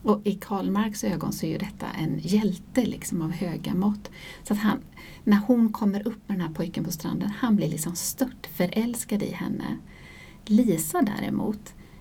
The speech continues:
är från en helt annan samhällsklass än Karl Marx. Hon är på toppen. Och att hon ens en gång har kastat sig ut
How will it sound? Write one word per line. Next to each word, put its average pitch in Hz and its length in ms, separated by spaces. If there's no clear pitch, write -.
är 165 200
från 170 200
en 180 80
helt 208 560
annan - 380
samhällsklass - 1200
än - 260
Karl - 360
Marx. 196 520
Hon 233 460
är 160 420
på 220 100
toppen. - 680
Och 202 80
att 202 120
hon 277 340
ens 180 200
en 180 80
gång 160 200
har 175 220
kastat - 500
sig 196 240
ut 175 140